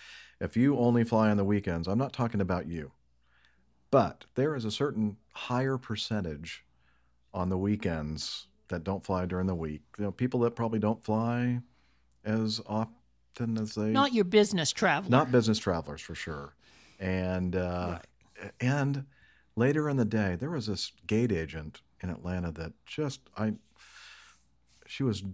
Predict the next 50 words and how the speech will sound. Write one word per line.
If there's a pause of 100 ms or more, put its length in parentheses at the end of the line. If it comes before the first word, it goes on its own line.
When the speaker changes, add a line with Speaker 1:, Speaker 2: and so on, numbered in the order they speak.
Speaker 1:
just
horrible
with, (960)
with
passengers.
Speaker 2:
Oh.
Speaker 1:
And
I'm
thinking,
that's
not, (320)
that's
not
the
kind
of
job
you
should
have
when
you
interact
with
people. (800)
Even
interacting
with
me,
I
walked
out
there,
we
brought
the
jet
in,
we
were
gonna
take
it
back
out
to
wherever
we
were
going.